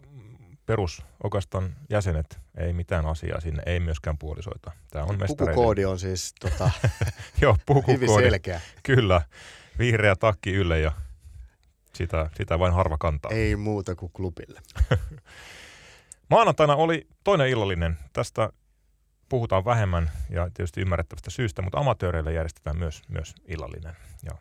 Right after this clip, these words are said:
Speaker 1: puheenjohtajan kestitsemän.
Speaker 2: Tätäpä en muuten itse asiassa edes tiennyt.
Speaker 1: Joo.
Speaker 2: Tätäkin kisaa on nyt muutaman kerran tullut tullut tota vahdattua, niin, niin
Speaker 1: Amatöörejä pidetään aika hyvänä Mastersissa. He-, heitä arvostetaan ja heille,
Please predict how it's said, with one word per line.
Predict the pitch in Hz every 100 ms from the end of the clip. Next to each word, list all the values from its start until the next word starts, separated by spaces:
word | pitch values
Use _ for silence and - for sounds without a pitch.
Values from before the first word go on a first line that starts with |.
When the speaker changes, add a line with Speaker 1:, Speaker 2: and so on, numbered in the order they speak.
| _ _ _ _
Speaker 1:
puheenjohtajan | 85 80 76 - 80 78 - -
kestitsemän. | 85 - - - 85
Speaker 2:
Tätäpä | 107 - 98 101
en | 113
muuten | 113 104 107
itse | 107 -
asiassa | 101 107 - 92
edes | 101 104 -
tiennyt. | 123 92 85 - 90
Speaker 1:
Joo. | 92
Speaker 2:
Tätäkin | 85 - 110 98 -
kisaa | 98 104
on | 95
nyt | 92 113
muutaman | 107 95 87
kerran | 85 82 82
tullut | 85 87 87 - _ _ _ -
tullut | 95 90 -
tota | 87 92 90
vahdattua, | 101 95 - - - - - 85
niin, | 95 95 -
niin | - - - _ _ _ - - -
Speaker 1:
Amatöörejä | 139 160 139 131 131
pidetään | 135 131 127
aika | 131 -
hyvänä | 104 95 80 78 -
Mastersissa. | 85 80 - - - - - - -
He-, | 90 90 87
heitä | 92 - 76 -
arvostetaan | 92 85 - 85 73 73
ja | 73 - - _
heille, | 80 76